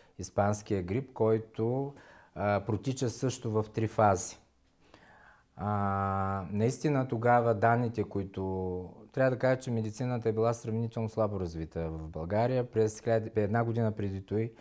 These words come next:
е, хиляда деветстотин и седемнайсета година се създава медицинския факултет към Софийския университет и почти сме нямали подготвени вирусолози, епидемиолози,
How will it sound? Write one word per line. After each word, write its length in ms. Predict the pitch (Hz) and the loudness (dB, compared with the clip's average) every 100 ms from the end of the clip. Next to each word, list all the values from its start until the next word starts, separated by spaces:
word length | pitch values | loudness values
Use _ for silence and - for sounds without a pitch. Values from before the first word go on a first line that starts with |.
| - - - _ | -20 -20 -20 _
е, 240 | 107 104 101 | -2 2 2
хиляда 300 | - 110 110 | 4 4 6
деветстотин 640 | 110 107 107 107 - 101 | 4 2 2 -2 0 -4
и 60 | |
седемнайсета 580 | 98 95 98 104 110 - | -4 -4 -2 0 -2 -4
година 360 | 92 98 113 110 | -6 -4 -2 -2
се 140 | - | -4
създава 480 | 92 95 87 107 110 | -8 -8 0 2 4
медицинския 600 | 110 95 90 113 113 110 | 0 -2 -4 -4 -4 -4
факултет 580 | - 95 - 92 110 110 | -4 -6 -6 -2 -2 -2
към 180 | - 104 | -4 -6
Софийския 520 | - - 113 113 113 | -6 -6 -4 -4 -4
университет 600 | 104 92 90 - 113 107 | -2 -2 -4 -2 0 0
и 40 | |
почти 480 | 104 104 - - 127 | -4 -8 -8 -4 -4
сме 260 | - - 113 | -4 -2 2
нямали 400 | 107 113 127 120 | 2 2 2 -2
подготвени 640 | 117 104 95 117 113 117 110 | -4 -4 2 2 2 0 0
вирусолози, 720 | 101 98 - 101 107 107 110 | -2 -4 -4 0 2 0 -2
епидемиолози, 920 | 107 95 98 98 104 117 113 113 | -6 -4 -2 0 2 0 0 -4